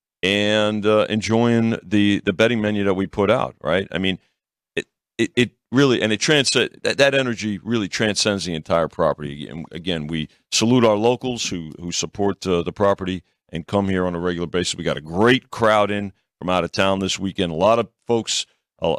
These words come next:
uh, from the Pittsburgh area, uh, here for the, uh, the Steeler Raider game tonight, which will be a, a, a terrific game. We'll get to that and how the money is, is coming in on that game.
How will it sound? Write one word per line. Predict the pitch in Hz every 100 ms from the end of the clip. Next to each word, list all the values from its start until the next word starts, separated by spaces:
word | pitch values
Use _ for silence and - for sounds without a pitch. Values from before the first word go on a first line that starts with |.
| -
uh, | 87
from | - 90 85
the | 82
Pittsburgh | 117 - - 117 110
area, | 113 117 117 123
uh, | 113 - 78 67
here | 80 95 104
for | - 87
the, | 85 78
uh, | 78
the | 87
Steeler | - 104 107 101
Raider | 92 101 107
game | 101 104 104 98 _ _ -
tonight, | 87 92 110 123 _ _ -
which | 90
will | 90
be | 87 85
a, | 73
a, | 82 78 -
a | -
terrific | - 98 95 85
game. | 95 95
We'll | 80
get | 92 -
to | 82
that | 85 90
and | 73
how | 82 85
the | 80
money | 85 87
is, | 80 - -
is | 78
coming | - 90 85
in | 90
on | 85 80
that | 90 95
game. | 101 95